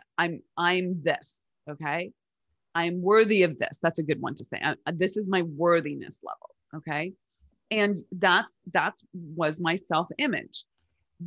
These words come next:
But the, where I was going, the goal of where I was going was something that required me to have a different self-image, a different idea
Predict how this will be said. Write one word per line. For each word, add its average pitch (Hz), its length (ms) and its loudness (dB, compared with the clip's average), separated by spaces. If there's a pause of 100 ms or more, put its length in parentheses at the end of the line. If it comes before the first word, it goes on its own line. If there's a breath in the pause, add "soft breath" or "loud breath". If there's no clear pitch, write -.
(220)
But 226 200 2
the, - 140 4 (240)
where 262 340 4
I 269 140 8
was 233 200 2
going, 226 600 2
the 190 140 -4 (160)
goal 277 540 4
of 175 180 -2
where 170 240 4
I 165 140 6
was 156 220 -2
going 143 440 -2 (480)
was 202 440 4 (720)
something 226 720 0 (260)
that 202 240 4
required 202 520 0
me 185 180 2
to 180 80 0
have 175 340 -2
a 180 100 0 (200)
different 208 560 0 (420)
self-image, - 960 -2 (360)
a 180 60 -2
different 220 520 0
idea 160 600 0